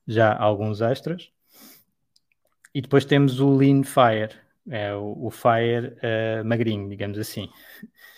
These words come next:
ou o fire minimalista. É, o Lean fire, eh, é quando se atinge um nível de ativos que paga uma renda, eh, passiva,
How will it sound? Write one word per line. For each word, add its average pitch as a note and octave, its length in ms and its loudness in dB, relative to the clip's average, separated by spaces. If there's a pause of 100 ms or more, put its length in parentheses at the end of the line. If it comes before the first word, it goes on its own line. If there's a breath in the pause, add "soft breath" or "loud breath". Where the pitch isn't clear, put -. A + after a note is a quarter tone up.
(320 loud breath)
ou G#2+ 160 -6
o G#2 40 -6
fire A#2 500 -2
minimalista. A#2 880 -2 (360)
É, G2+ 400 -4
o A2 160 -2
Lean A2+ 220 0
fire, G#2+ 440 0 (300)
eh, G#2+ 440 -4
é A2+ 100 -6
quando A#2 300 -2
se - 200 -10
atinge B2+ 600 -4 (960 soft breath)
um B2 120 2
nível A#2 380 2
de G#2+ 120 -2
ativos C#3+ 680 -6 (100)
que C3 160 -2
paga A#2 500 0
uma A2 220 -4
renda, A#2 540 -4 (180)
eh, A2+ 560 -6
passiva, B2+ 640 -6